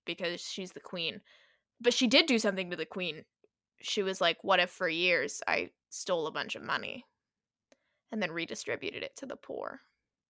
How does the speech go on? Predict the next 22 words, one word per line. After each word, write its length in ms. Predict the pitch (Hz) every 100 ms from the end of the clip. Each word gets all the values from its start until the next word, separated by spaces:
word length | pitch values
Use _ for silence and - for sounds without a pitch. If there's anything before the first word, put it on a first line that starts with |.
| _ _ _ _ _ _ _ _ _
And 120 | 202 196
then 380 | 190 175 151 -
instead 360 | 190 - 196
of 100 | 185
confessing, 840 | - 175 156 190 202 180 170 196 226 _ _ _ _
just 600 | - 190 165 - - - - _ _ _
giving 300 | 208 175 175
birth 260 | 165 156 -
to 120 | 185
a 60 |
baby 360 | 170 160 160 151
in 140 | 147
prison 400 | 202 - 208 185
and 120 | - 123
then 100 | -
eventually 420 | 135 226 254 135
walking 360 | 131 - -
free 200 | - 131
'cause 160 | 131 269
they 120 | 135
got 220 | 131 135
nothing. 580 | - 202 160 - 190 -